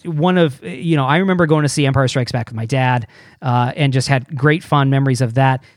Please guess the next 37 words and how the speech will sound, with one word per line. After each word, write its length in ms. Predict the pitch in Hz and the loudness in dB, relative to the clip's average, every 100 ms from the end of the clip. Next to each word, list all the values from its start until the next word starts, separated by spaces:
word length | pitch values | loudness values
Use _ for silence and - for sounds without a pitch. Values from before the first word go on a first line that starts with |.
| _ - | _ -4
And 460 | 156 143 139 131 - | 0 2 2 -2 -6
what 260 | 139 165 | -4 0
was 160 | 151 131 | 0 0
really 320 | 131 202 175 | 0 2 2
cool 320 | 143 156 143 | 0 0 2
was 240 | 135 135 123 | 2 2 0
in 60 | |
twenty 260 | 131 151 139 | -2 0 0
fifteen, 580 | 110 - 151 139 127 117 _ _ _ | -2 -4 -2 0 0 -4 _ _ _
taking 340 | 151 139 135 | 0 2 2
my 300 | 135 151 151 - | 4 4 2 2
oldest, 600 | 151 156 123 123 - - _ | 2 2 0 -4 -6 -16 _
who 120 | 156 | 0
was 260 | 151 147 123 | 2 2 0
the 140 | 139 - | -6 -4
age 320 | 185 196 - | -2 -2 -2
that 100 | 151 | 0
I 160 | 151 165 | 2 2
was 340 | 139 139 131 | 0 0 -2
when 140 | 123 | -2
I 100 | 127 | 0
went 200 | 147 147 | 0 0
to 60 | - | -4
see 160 | - 143 | -6 -4
Empire 240 | 135 131 | -2 -2
Strikes 240 | 117 123 - | -4 -6 -2
Back, 300 | 135 127 - - _ | 0 0 -6 -20 _
he 220 | 160 165 | 0 2
and 80 | 151 | 4
I 120 | 139 | 2
go 200 | 135 135 | 2 0
see, 480 | - 135 123 123 - | 0 0 0 -2 -6
uh, 240 | 139 123 131 | -6 -4 -6
The 80 | 135 | -4
Force 240 | 156 139 | -2 -2
Awakens 340 | 123 117 113 | -2 -4 -6
together. 400 | - 117 127 131 | -10 -12 -12 -14